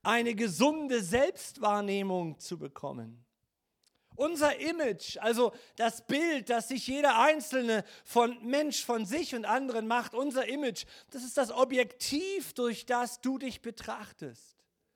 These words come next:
Und das entscheidet darüber, ob dieser, dieses, dieses Angebot Gottes, "Ich bin bei dir", von uns auch wahrgenommen wird.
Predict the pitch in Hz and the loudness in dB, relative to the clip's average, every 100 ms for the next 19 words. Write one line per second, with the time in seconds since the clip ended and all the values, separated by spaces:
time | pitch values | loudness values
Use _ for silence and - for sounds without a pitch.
0 | _ - _ - 202 285 302 294 - 262 | _ -20 _ -4 2 4 4 2 2 4
1 | 311 359 339 311 302 262 277 247 233 220 | 4 4 0 2 2 2 0 4 4 4
2 | 226 - _ _ 247 269 214 240 - - | -2 -12 _ _ -4 0 2 2 2 -6
3 | - 262 240 226 - _ _ 233 220 220 | -6 -4 -2 -4 -10 _ _ -10 -10 -8
4 | - 262 330 311 202 277 277 - 285 285 | 4 4 4 0 2 2 2 4 2 2
5 | 233 - 233 - 254 220 233 285 285 247 | -6 -6 -8 -4 -2 2 2 2 -2 0
6 | 214 - - - 220 233 262 - 220 208 | 0 -2 -16 -6 -6 -4 -6 -4 -4 -4
7 | _ 151 208 254 285 262 226 196 170 135 | _ -2 -2 -2 -8 -8 -8 -8 -10 -12
8 | 107 104 _ | -14 _ _